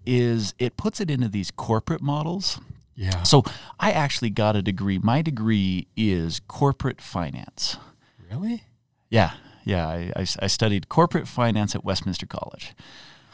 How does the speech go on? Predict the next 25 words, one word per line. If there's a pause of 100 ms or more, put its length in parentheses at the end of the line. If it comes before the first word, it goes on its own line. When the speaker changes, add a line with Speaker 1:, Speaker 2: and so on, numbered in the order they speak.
(180)
Speaker 2:
Huh. (220)
Speaker 1:
And,
and,
and
so, (180)
did
you
not
know
that? (160)
Speaker 2:
I,
I
knew
it
was
business,
but
I
didn't
realize
you
had
focused
on
corporate.